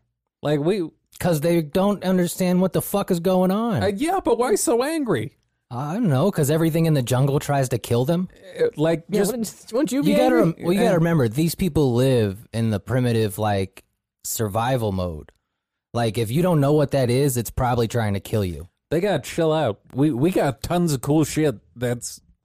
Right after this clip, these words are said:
Speaker 1: better
Speaker 2: Oh.
Speaker 1: than what they got.
Speaker 2: Every time one of these tribes actually lets people in and they get, like, technology, they're like, "Yo, this is fucking
Speaker 1: They get,
Speaker 2: rad."
Speaker 1: they get iPads and
Speaker 2: Yeah, it's
Speaker 1: malaria.
Speaker 2: like, "Yo,
Speaker 1: <laughs>
Speaker 2: you, you have clean water? What the fuck is,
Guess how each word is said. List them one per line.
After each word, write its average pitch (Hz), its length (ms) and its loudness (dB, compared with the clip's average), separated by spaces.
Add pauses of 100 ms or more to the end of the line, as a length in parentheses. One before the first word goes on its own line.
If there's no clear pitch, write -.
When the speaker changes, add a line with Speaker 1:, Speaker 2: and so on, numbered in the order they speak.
(280)
Speaker 1:
better - 320 2
Speaker 2:
Oh. 143 40 0
Speaker 1:
than 139 100 2
what 135 200 2
they 143 120 2
got. 117 260 0 (120)
Speaker 2:
Every 202 280 0
time 165 420 0
one 135 160 2
of 135 80 2
these 120 220 -2
tribes 123 540 -2
actually 123 420 -2
lets 110 240 -2
people 113 380 -2
in 123 420 -2
and 110 200 0
they 107 120 -2
get, 120 160 0
like, 107 260 -2
technology, 120 680 -2
they're 127 120 -2
like, 107 220 -4
"Yo, 113 180 -8
this 98 240 -8
is 143 160 -14
fucking 104 420 -6
Speaker 1:
They 139 120 2
get, 139 140 2
Speaker 2:
rad." 143 320 0
Speaker 1:
they 90 100 2
get 135 280 -2
iPads 151 600 0
and 123 140 2
Speaker 2:
Yeah, 117 60 2
it's 151 80 2
Speaker 1:
malaria. 120 520 2 (160)
Speaker 2:
like, 165 120 0
"Yo, 165 200 4
Speaker 1:
<laughs> 170 340 2
Speaker 2:
you, 185 100 0 (140)
you 185 100 2
have 226 160 -2
clean 151 500 2
water? 131 400 0
What 233 240 -6
the 262 100 0
fuck 294 360 -6
is, 277 220 -2